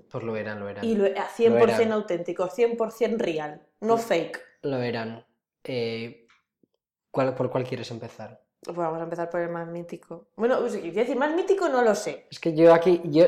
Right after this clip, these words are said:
Speaker 2: Pero
Speaker 1: tenemos,
Speaker 2: hay uno
Speaker 1: tenemos tres pensados. Yo tengo uno por encima de todos.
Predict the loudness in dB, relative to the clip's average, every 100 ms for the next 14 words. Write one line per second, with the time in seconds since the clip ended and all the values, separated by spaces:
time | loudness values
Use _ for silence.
0 | 8 8 10 10 8 4 8 10 10 10
1 | 8 8 8 8 4 4 2 4 4 6
2 | 6 8 6 8 8 8 6 4 2 0
3 | -2 -4 -4 -6 -12 -20 -20 -20